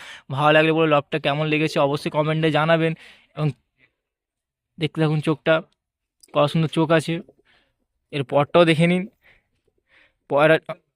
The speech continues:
লফটে যে কটায় পায়রা দেখিয়েছি আপনাদেরকে, সব কটা ওড়ান তিন থেকে normally তিন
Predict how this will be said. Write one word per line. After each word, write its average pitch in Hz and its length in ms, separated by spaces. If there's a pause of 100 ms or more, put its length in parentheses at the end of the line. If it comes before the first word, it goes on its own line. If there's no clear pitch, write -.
(120)
লফটে 151 500
যে 160 120
কটায় 170 240
পায়রা 160 300
দেখিয়েছি 170 280 (100)
আপনাদেরকে, 160 420 (120)
সব 135 120 (100)
কটা 151 180
ওড়ান 160 240
তিন 147 100 (120)
থেকে 156 180 (440)
normally 151 380
তিন 156 100